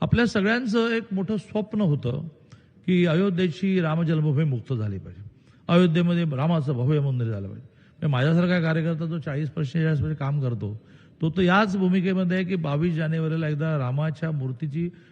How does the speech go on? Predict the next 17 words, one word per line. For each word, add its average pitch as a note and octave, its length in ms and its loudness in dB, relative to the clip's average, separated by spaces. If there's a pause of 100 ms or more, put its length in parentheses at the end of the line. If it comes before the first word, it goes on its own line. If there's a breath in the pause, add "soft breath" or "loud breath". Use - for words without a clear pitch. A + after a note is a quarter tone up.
(160 loud breath)
प्राणप्रतिष्ठा E3+ 680 2
झाली A#2 260 0 (500 soft breath)
की - 40 -2
आपल्या D#3+ 280 0
आयुष्याचं D#3 380 0
खरं C#3 160 0
म्हणजे C#3+ 180 0
मिशन B2+ 300 -2
संपलं. G#2 260 -2
कारण D3+ 220 -4
शेवटी, G3 400 -2 (440 loud breath)
अ, D3 40 -2 (200)
मथुरा B2 500 2
आहे F3 460 2
आणि D#3+ 180 0
काशी C#3+ 400 -2
आहे, E3 560 -2